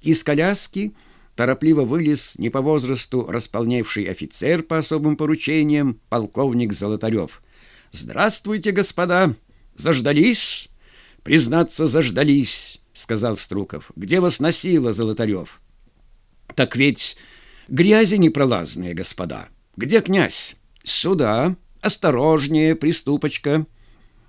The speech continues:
Командир одиннадцатого корпуса генерал-лейтенант князь Алексей Иванович Шаховской ожидал порученца стоя. Нетерпеливо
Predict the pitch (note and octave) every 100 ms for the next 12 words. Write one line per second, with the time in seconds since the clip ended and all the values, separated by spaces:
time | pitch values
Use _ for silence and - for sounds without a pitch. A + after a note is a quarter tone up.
0 | _ - C3 D#3+ E3 D3 G#3 - - D3+
1 | A2+ F#3+ E3 E3+ D#3 C#3+ C#3+ D#3 C#3 C3+
2 | C3 G#2+ A#2+ A#2+ C3 A2 A#2 A2 A#2 B2
3 | G#2 - F#2 A#2+ A2 G2+ F#2+ - G2 F2+
4 | A2 F#2+ E2+ - D#2+ D2 - B2 G3+ A3+
5 | - _ _ _ _ - B2+ A#2+ A2+ D#3
6 | - C#3+ B2+ B2 B2 A#2+ A#2+ - B1+ A1+
7 | - _ _ _ _ _ _ _ - D3
8 | G3 E3+ G#3 G#3 E3 C#3+